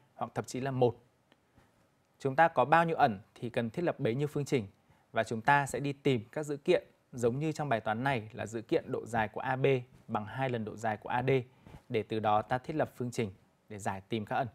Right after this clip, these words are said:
Vậy mời các em một lần nữa chúng ta cùng xem lại bài toán và chúng ta cùng tư duy lại một lần nữa để khắc sâu các cái suy luận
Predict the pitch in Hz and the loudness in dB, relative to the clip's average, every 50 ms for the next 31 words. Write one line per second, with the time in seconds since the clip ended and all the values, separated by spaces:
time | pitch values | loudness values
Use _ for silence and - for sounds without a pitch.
0 | _ _ _ _ _ _ _ _ _ _ _ _ _ _ _ _ _ _ _ _ | _ _ _ _ _ _ _ _ _ _ _ _ _ _ _ _ _ _ _ _
1 | _ _ _ _ _ - - _ _ _ _ _ - 127 117 127 127 127 156 156 | _ _ _ _ _ -20 -20 _ _ _ _ _ -4 -2 0 0 0 0 0 0
2 | 156 151 139 127 120 113 110 113 117 110 135 147 - - 123 120 135 135 139 135 | 0 0 0 0 0 0 0 -2 0 0 -2 -2 -2 -4 -4 -2 0 0 0 0
3 | - - 131 120 113 107 104 - - - - 139 135 131 98 120 110 107 - 113 | 0 -2 -2 -2 0 -2 -6 -8 -8 -6 -4 -2 -2 -2 -2 -2 -4 -2 0 0
4 | 107 101 101 123 160 - _ _ _ _ _ - 110 107 107 - 113 104 104 - | 0 2 0 -2 -6 -10 _ _ _ _ _ -2 -2 -2 -2 -2 -6 -6 0 2
5 | 127 127 127 - - 131 117 110 107 104 104 - _ _ _ _ _ - 139 131 | 2 2 2 0 -2 -2 -2 -2 -2 -6 -10 -14 _ _ _ _ _ 0 2 2
6 | 131 139 135 131 - 110 107 107 107 104 104 107 107 - 147 156 131 110 - - | 0 0 -2 -2 -4 -6 -6 -6 -6 -6 -6 -6 -6 -6 -6 -6 -6 -6 -6 -8
7 | 156 - - - 143 135 131 123 120 - - 160 - 120 107 - - 135 123 127 | -8 -6 -4 0 0 2 0 0 -2 -6 -8 -8 -6 -8 -8 -6 -6 -4 -2 -2
8 | 117 | -2